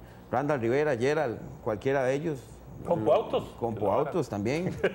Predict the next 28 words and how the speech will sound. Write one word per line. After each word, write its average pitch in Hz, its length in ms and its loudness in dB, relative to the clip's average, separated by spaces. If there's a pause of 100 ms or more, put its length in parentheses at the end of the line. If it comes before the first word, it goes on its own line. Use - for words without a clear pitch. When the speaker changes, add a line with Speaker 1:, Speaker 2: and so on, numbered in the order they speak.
(140)
Speaker 2:
<laughs> - 360 -2
Speaker 1:
Se 117 180 2
puede 135 160 2
hacer, 143 320 2
no 123 120 -2
hay 123 80 -2
ningún 143 360 0
problema. 143 480 -2 (180)
No 120 340 -2
hay 147 140 0
ningún 139 320 -2
problema 113 400 -2
con 85 160 -6
eso. 82 160 -8 (220)
Speaker 2:
Ok. 104 360 -6 (100)
Speaker 1:
Incluso 180 500 4
Speaker 2:
Y 170 60 0
que, 160 40 2
Speaker 1:
nuestras 143 300 2
Speaker 2:
y 131 40 2
que, - 40 2
Speaker 1:
válvulas 196 440 4
Speaker 2:
y - 20 -8 (100)
que 196 60 -4
exijan 285 680 -2
Speaker 1:
Ujú. 127 80 -6
Speaker 2:
sello 127 380 2
azul. 143 340 0